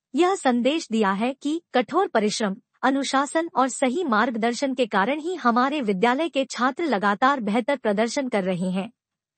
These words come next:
हमें इस बात की खुशी है कि हम अपने विद्यालय के छात्रों को शिक्षा के साथ-साथ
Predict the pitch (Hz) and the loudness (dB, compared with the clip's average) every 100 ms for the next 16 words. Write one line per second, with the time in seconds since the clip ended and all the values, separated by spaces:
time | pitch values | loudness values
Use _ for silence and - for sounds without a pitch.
0 | - 294 339 440 262 196 220 254 - 285 | -4 -2 -2 -4 -4 0 0 0 -4 -6
1 | - 208 208 180 180 - _ - 392 349 | -2 -2 -2 -4 -6 -10 _ 2 4 4
2 | 415 359 - 370 226 196 240 262 339 339 | 2 2 0 0 2 4 4 4 0 -2
3 | 320 - 233 233 330 320 285 269 254 - | -4 -2 -2 0 -2 0 -2 0 -4 0
4 | 311 302 247 - 233 277 - 226 | -2 0 -2 0 -2 -2 -2 -2